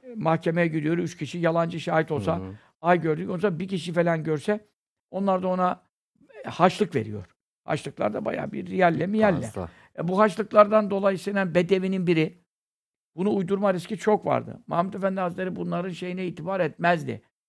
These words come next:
Speaker 1: Yani Suud'daki ay görüldü, ay işte bilmem bayram
Speaker 2: Hı.
Speaker 1: yapalım, seyran yapalım. Hiç itibar etmezdi. Çünkü bunlar takvaya riayet etmiyor derdi.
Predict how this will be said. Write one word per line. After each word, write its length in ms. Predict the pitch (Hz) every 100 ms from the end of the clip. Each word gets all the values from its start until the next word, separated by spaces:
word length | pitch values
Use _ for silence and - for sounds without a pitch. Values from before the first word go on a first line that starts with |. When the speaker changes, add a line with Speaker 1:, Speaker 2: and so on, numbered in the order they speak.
| -
Speaker 1:
Yani 140 | 151 135
Suud'daki 580 | - 170 175 156 151
ay 220 | - 160 156
görüldü, 380 | 156 151 160
ay 400 | 160 151 160 110
işte 200 | - -
bilmem 240 | - 87 78
bayram 280 | 151 151 78
Speaker 2:
Hı. 40 |
Speaker 1:
yapalım, 340 | 71 80 -
seyran 260 | - - -
yapalım. 400 | - - - 226 - _ _ -
Hiç 180 | 220 220
itibar 340 | 180 185 175
etmezdi. 640 | 156 - 175 160 131 220 262 _ _
Çünkü 160 | 196 202
bunlar 260 | 214 208
takvaya 420 | 202 185 190 196 196
riayet 280 | 185 185
etmiyor 360 | 180 - 143 120
derdi. 320 | 117 120 -